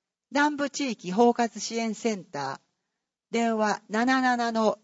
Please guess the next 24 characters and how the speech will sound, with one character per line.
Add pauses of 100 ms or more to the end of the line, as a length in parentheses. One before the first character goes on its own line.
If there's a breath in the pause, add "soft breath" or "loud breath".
四
零
零
七、 (320)
フ
ァ
ッ (100)
ク
ス (120)
七
七
の (360)
四
零
八
七。 (1600)
消
費
生
活
相
談。 (1080)
時
間、